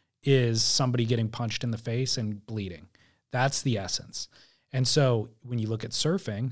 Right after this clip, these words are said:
the essence is man versus nature. And so how you don't just put people out in harrowing surf and letting them hit the reef and filming it is,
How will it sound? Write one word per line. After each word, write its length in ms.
the 180
essence 500
is 520
man 260
versus 280
nature. 480
And 140
so 160
how 240
you 180
don't 220
just 220
put 200
people 300
out 320
in 340
harrowing 640
surf 580
and 160
letting 320
them 140
hit 220
the 80
reef 540
and 140
filming 480
it 260
is, 580